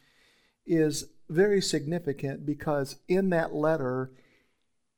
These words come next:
he brings to light the Galatians' true identity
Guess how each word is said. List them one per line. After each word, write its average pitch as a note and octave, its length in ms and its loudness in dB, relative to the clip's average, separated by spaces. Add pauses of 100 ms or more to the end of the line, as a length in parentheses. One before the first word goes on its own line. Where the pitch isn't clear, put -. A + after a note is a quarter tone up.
(100)
he A#3 280 -2
brings F#3+ 600 0
to C#3+ 540 -4
light D3+ 760 -4 (480)
the D#3+ 120 4
Galatians' D#3+ 840 2 (460)
true G#3+ 280 0
identity C#3+ 920 0